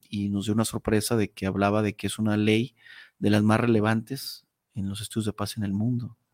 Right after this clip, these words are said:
Y eso, pues, nos dio, obviamente nos impactó y nos dio la más, nos dio más fuerza para seguir trabajando como sociedad civil. Y esta iniciativa la,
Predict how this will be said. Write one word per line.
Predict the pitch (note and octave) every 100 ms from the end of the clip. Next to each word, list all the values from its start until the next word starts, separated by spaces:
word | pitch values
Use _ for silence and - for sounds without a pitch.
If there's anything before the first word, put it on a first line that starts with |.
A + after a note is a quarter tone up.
| _ _ _ _ _ _ _ _ _ _ _ _ _ - - - -
Y | A#2+
eso, | A#2
pues, | B2+ A2
nos | G#2+
dio, | G#2+ A2
obviamente | A#2 A2 A#2 A#2
nos | A2
impactó | G2+ G#2 - B2+ C#3+
y | A2+
nos | A2 A2+
dio | A2
la | A2+
más, | A2 A#2 - - G#2+
nos | G#2 G#2
dio | A#2
más | A#2+
fuerza | B2 A#2+ A#2
para | A2 G2+
seguir | - G#2 A2+ A2+ - - -
trabajando | - A2 G#2+ A#2+ A#2+
como | A2
sociedad | G#2 G#2 - A2
civil. | - - D3 C#3+ - - - - _ _
Y | A#2+ A2+ A#2+
esta | B2+ - D3+ C#3+ D3
iniciativa | - A#2+ A#2 A2 B2+ C3
la, | C3+ A#2+ A2+ -